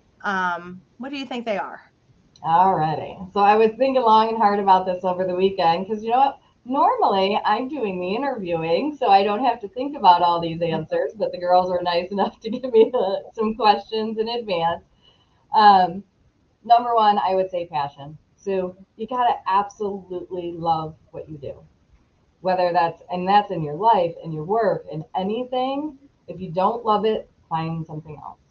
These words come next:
Speaker 2: That would be my number one. Um, my number two would be having a team. And I mean a team in life and a team at work. So in life, making sure you have mentors, coaches, other women that you can be with,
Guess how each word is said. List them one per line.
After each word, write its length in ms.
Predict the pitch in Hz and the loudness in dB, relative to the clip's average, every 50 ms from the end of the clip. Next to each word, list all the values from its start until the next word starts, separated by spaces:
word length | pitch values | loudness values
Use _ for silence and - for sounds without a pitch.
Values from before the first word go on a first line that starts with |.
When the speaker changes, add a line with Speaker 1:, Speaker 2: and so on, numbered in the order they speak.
| _ _ - | _ _ -6
Speaker 2:
That 180 | 180 185 185 190 | -4 -2 -2 -2
would 120 | 196 190 | -4 -6
be 140 | 190 180 180 | -6 -6 -4
my 160 | 180 175 165 | -4 -4 -4
number 300 | 160 160 156 147 151 147 | -4 -4 -4 -4 -4 -6
one. 300 | 135 123 104 - 156 156 _ _ _ _ _ _ _ _ _ _ _ - | -6 -6 -8 -10 -14 -18 _ _ _ _ _ _ _ _ _ _ _ 0
Um, 540 | 180 180 165 165 165 165 160 165 170 - - - | 2 4 4 4 2 0 -2 -6 -8 -8 -8 -4
my 100 | 185 190 | -2 -2
number 260 | 202 208 220 220 208 | 0 2 2 0 0
two 240 | 214 - 226 226 240 | 0 -4 -10 -8 -6
would 120 | 269 220 | -6 -6
be 120 | 214 220 202 | -2 -2 0
having 340 | 208 202 185 190 185 185 180 | 2 2 0 0 -4 -6 -8
a 60 | 180 | -10
team. 340 | _ - 151 135 - - - - _ _ _ _ - | _ -12 -12 -12 -12 -16 -20 -20 _ _ _ _ -12
And 160 | 151 156 156 156 | -10 -6 -2 -2
I 120 | 156 165 | -2 -2
mean 200 | 175 175 175 170 | -4 -6 -6 -6
a 140 | 165 160 160 | -6 -6 -8
team 240 | - 170 165 160 156 | -10 -10 -8 -6 -6
in 80 | 151 | -6
life 420 | 147 151 156 - - 427 466 - _ _ _ _ _ _ _ _ _ _ _ _ _ _ - | -2 0 2 2 2 0 -6 -10 _ _ _ _ _ _ _ _ _ _ _ _ _ _ -8
and 280 | 180 185 185 190 190 190 | -4 -2 0 0 2 2
a 120 | 190 190 | 0 -2
team 220 | - 190 180 180 175 | -2 -6 -6 -4 -4
at 160 | 175 - - | -6 -8 -8
work. 280 | 151 - - - - _ _ _ _ _ | -10 -12 -12 -14 -20 _ _ _ _ _
So 600 | _ - 196 180 170 165 165 160 160 254 - - | _ -4 -2 -2 0 0 -2 -2 -2 -4 -4 -4
in 80 | 175 180 | -8 -6
life, 400 | 180 180 190 190 202 208 208 208 - 202 | -4 0 0 2 2 0 -2 -4 -6 -6
making 320 | 196 180 180 175 180 165 | -4 -4 -4 -6 -8 -12
sure 160 | - 190 180 | -8 -8 -6
you 120 | 170 170 165 | -4 -4 -6
have 320 | 160 170 160 156 147 - _ _ 175 | -4 -4 -4 -4 -6 -10 _ _ -10
mentors, 600 | 190 226 247 247 233 190 175 175 160 156 151 _ _ | -2 0 0 0 0 -4 -8 -8 -8 -8 -8 _ _
coaches, 480 | - 214 202 202 - 196 180 170 170 - - - | -2 -2 -2 -2 -2 -6 -8 -8 -8 -6 -2 -2
other 240 | 208 208 220 214 | 0 0 0 0
women 340 | 202 202 202 208 196 190 185 | 2 0 0 0 -2 -4 -4
that 160 | 175 165 - | -6 -6 -8
you 100 | 180 175 | -8 -8
can 140 | - 196 185 | -8 -10 -12
be 220 | 175 175 175 175 165 | -10 -8 -6 -6 -4
with, 320 | 160 165 160 151 147 147 | -2 -2 -2 -2 -4 -6